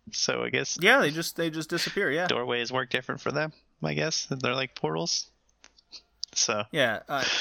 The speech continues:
Speaker 2: if you don't mind, Joey,
Speaker 1: <clears throat>
Speaker 2: let me, um, let me read, uh, what this game's about.
Speaker 1: Go ahead.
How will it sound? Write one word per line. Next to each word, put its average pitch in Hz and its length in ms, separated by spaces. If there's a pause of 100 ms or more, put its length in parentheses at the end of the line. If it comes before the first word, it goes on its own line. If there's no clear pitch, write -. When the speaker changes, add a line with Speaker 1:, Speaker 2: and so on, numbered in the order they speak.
(160)
Speaker 2:
if 175 100
you 208 60
don't 220 140
mind, 160 220
Joey, 139 440
Speaker 1:
<clears throat> - 60
Speaker 2:
let 156 120
me, 147 220
um, 127 420 (800)
let 165 100
me 160 120
read, 143 380
uh, 120 260
what 127 180
this 120 160
game's 113 260
about. 98 340 (320)
Speaker 1:
Go 151 80
ahead. 135 260